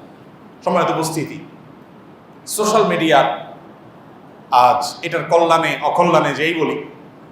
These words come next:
আমাদের সবার হাতে হাতে, সবার হাতে হাতে স্মার্টফোন,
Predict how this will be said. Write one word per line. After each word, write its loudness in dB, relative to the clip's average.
আমাদের 0
সবার 0
হাতে -4
হাতে, -6
সবার 0
হাতে -2
হাতে -6
স্মার্টফোন, -4